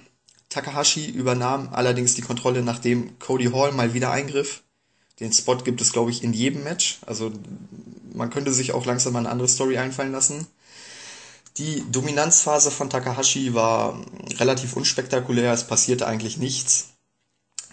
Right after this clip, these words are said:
Generell gefiel mir das Selling von Nagata sehr, sehr gut. Er hat eine Rippenverletzung gesellt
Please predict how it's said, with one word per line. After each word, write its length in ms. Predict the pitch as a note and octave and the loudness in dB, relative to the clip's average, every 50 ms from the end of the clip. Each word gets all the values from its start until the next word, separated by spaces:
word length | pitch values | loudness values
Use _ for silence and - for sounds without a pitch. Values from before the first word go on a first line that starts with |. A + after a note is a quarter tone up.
| B2 B2 | -14 -4
Generell 380 | - C3 D3 D#3+ D3 D3+ D#3 D3+ | -2 0 2 4 4 4 4 4
gefiel 300 | C#3+ C#3 C3+ - D3 C#3+ | 4 2 0 -2 -2 0
mir 160 | C#3+ C#3+ C#3 | 0 0 0
das 340 | C3+ B2 B2 B2 - - - | 2 2 4 6 6 6 4
Selling 580 | - - - - - - - C3+ C#3+ D3 D3 C#3 | 2 0 0 2 4 4 4 4 2 0 -2 -2
von 200 | - - C#3 C3+ | -4 -4 -2 0
Nagata 440 | B2 A#2+ A#2 A#2+ B2+ C3 - A#2+ | 2 2 4 4 2 2 2 2
sehr, 160 | A#2 - A#2+ B2 | 4 4 2 2
sehr 120 | A#2+ A#2 | 2 0
gut. 240 | A2+ A#2+ C#3+ E3 E3 | 0 0 -2 0 2
Er 60 | A#2 | 0
hat 100 | A#2+ B2 | 0 0
eine 160 | A#2 A#2+ A#2 B2 | 0 -2 -2 -2
Rippenverletzung 800 | C3+ C#3 D3 C#3+ C#3+ A#2+ - - C#3+ C3 C3 C3 - C#3 C3+ | -4 -4 -6 -8 -8 -8 -6 -2 -2 0 2 2 2 0 2
gesellt 500 | C3 B2+ A#2 - - B2 C3 C3 B2+ B2+ | 2 4 4 4 6 4 4 2 0 -2